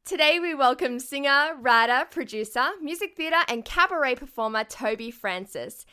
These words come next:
Toby's career kicked off quickly after he graduated from the Australian Institute of Music. Just one week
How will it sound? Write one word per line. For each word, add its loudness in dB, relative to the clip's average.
Toby's -2
career -4
kicked -12
off -4
quickly -10
after -4
he -10
graduated -4
from -6
the -8
Australian -6
Institute -10
of -12
Music. -10
Just -8
one -2
week -2